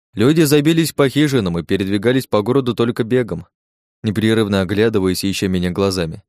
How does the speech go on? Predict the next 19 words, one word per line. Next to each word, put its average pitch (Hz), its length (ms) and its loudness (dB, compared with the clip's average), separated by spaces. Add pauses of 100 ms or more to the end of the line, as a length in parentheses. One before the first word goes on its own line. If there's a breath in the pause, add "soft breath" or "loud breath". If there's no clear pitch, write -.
(580)
Дети 139 380 0
и 143 80 2
те 151 180 0
прятались 104 500 0
кто - 220 -4
где 90 160 -6
смог, - 380 -8 (200)
опасаясь 101 520 0
открыто 104 420 -4
резвиться 98 460 -2
на 104 100 -2
улице 92 440 -4 (320)
и 156 80 0
в 120 60 -2
зарослях 104 480 0
слоновьей 98 440 -2
травы, 92 420 -4
росшей 95 320 -2
неподалеку, 85 640 -4